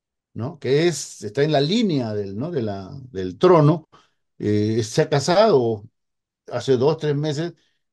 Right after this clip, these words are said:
con un afroamericano, eh, un afroamericano, un negro americano. Entonces, eso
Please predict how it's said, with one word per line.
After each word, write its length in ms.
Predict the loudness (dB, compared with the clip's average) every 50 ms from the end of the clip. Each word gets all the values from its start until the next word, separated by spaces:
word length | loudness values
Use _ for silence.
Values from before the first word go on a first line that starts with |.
| _
con 260 | _ -2 0 2 2 2
un 520 | 2 2 0 0 0 2 2 2 0 0 0
afroamericano, 1000 | -2 -2 -2 0 -2 -2 0 -2 -4 -4 -4 -4 -2 -2 -2 -4 -4 -6 -10 _ -14 -12
eh, 320 | -10 -8 -6 -4 -4 -4 -4
un 120 | -2 -2
afroamericano, 640 | -2 -2 0 -2 -2 -2 -2 -4 -4 -4 -2 -2 -2
un 120 | -2 -2 -2
negro 260 | 0 2 2 2 2
americano. 540 | 0 -2 -6 -6 -6 -6 -8 -8 -8 -12 _ _ _ _ _ _ _ _ _ _ _ _ _ _ _ _ _ _
Entonces, 460 | -10 -2 0 2 2 2 0 0 -6 _ _ _ _ _ _ _ _ _ _ _ _ _ _ _ _ _ _
eso 680 | -4 0 0 0 -2 -2 -6 -6 -6 -8 -8 -10 -14